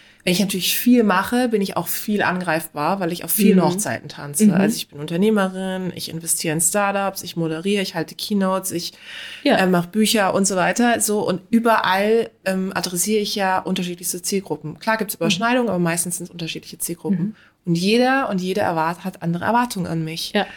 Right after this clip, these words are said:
Speaker 1: So, es
Speaker 2: Ja.
Speaker 1: gibt keine Person, die keine Erwartung an mich hat. So.
Speaker 2: Ja.
Speaker 1: Ähm, inklusive eben mir selbst. Und das Wichtigste für mich ist, dass ich, ähm, erstens weiß, warum ich's mache, Stichwort Auftrag. Ähm, und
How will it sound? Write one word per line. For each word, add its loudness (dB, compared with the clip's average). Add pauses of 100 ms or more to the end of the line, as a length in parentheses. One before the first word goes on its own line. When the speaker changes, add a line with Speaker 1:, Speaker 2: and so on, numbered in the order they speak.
(160)
Speaker 1:
So, -2
es 4
Speaker 2:
Ja. 6
Speaker 1:
gibt -4
keine 0
Person, -2
die -4
keine -2
Erwartung -2
an -4
mich -6
hat. -6
So. -2
Speaker 2:
Ja. 4 (500)
Speaker 1:
Ähm, 2
inklusive 0
eben 2
mir 0
selbst. 2
Und -2 (200)
das 0
Wichtigste 2
für -4
mich 2
ist, -2
dass 0
ich, -4 (100)
ähm, 0 (320)
erstens 0
weiß, -2
warum -4
ich's -2
mache, -2 (100)
Stichwort -8
Auftrag. -2 (500)
Ähm, 0
und -4